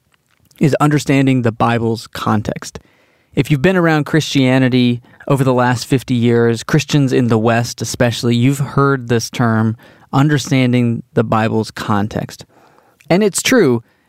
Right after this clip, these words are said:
That is to say, if we wanna understand the Bible on its own terms,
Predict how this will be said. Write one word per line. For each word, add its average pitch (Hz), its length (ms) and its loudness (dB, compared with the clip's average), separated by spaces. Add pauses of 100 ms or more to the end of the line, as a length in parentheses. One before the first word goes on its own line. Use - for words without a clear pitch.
(200)
That 185 260 0
is 185 140 0
to 147 120 -4
say, 147 200 4
if 127 120 -2
we 139 120 2
wanna 156 280 2
understand 139 560 0
the 131 60 0
Bible 131 460 0
on 139 200 2
its 143 160 0
own 127 200 2
terms, 127 540 0